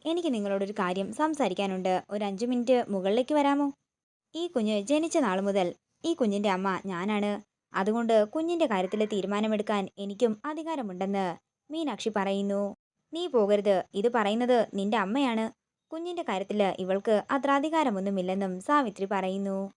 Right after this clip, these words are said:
"വൈഗമോളുടെ അമ്മയാണ് ഞാൻ. വിളിക്കുന്നത് കുഞ്ഞിന്റെ കാര്യം പറയാനാ. നിങ്ങൾ വാ" എന്ന് പറഞ്ഞുകൊണ്ട് മീനാക്ഷി പോകുമ്പോ മീനാക്ഷിയുടെ പിന്നാലെ കാർത്തിയും പോകുന്നു. സാവിത്രി കാർത്തിയെ തടയാൻ ശ്രമിക്കുമ്പോ സാവിത്രിയുടെ കൈ തട്ടി മാറ്റി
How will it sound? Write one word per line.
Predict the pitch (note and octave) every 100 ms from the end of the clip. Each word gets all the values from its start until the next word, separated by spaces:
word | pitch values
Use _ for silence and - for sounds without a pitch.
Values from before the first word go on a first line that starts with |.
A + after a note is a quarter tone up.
| _ _ C4+
"വൈഗമോളുടെ | D4 F4 E4+ B3 F#3+ G3
അമ്മയാണ് | F#3+ A3+ G3
ഞാൻ. | G3+ F#3+ F#3 _ _ A#3
വിളിക്കുന്നത് | A3+ A3+ C4 C4 B3 A#3
കുഞ്ഞിന്റെ | E4 F4 E4+ B3+
കാര്യം | G3 F#3+ G#3
പറയാനാ. | F#3+ G3 G3+ F#3 -
നിങ്ങൾ | F#3 G3+ A#3
വാ" | A3+ B3 - _ _ _ _
എന്ന് | D#4+ F4
പറഞ്ഞുകൊണ്ട് | C#4+ G3+ F#3+ G3+ G#3 G#3 F#3+
മീനാക്ഷി | F#3 F3 - A#3+
പോകുമ്പോ | A#3 A3+ A3 A#3 G#3+ F3+ _ _ _
മീനാക്ഷിയുടെ | D#4 E4+ F4 F4 D4+
പിന്നാലെ | A3+ G3 G3 G3 F#3+
കാർത്തിയും | D4 D4+ B3+ G3 G#3+
പോകുന്നു. | G3+ F#3+ G3+ G3+ - _ -
സാവിത്രി | A#3 A3 A#3+ C4 C4
കാർത്തിയെ | E4 E4+ F4+ F4
തടയാൻ | C#4 F#3 G3
ശ്രമിക്കുമ്പോ | G#3+ G#3 G3 A3 A3 G#3+ F3 - _ _
സാവിത്രിയുടെ | A#3 F#3 G3+ A#3+ A#3 A#3 A#3
കൈ | D#4 E4+
തട്ടി | G#3+ G3+
മാറ്റി | G3 G3 G3+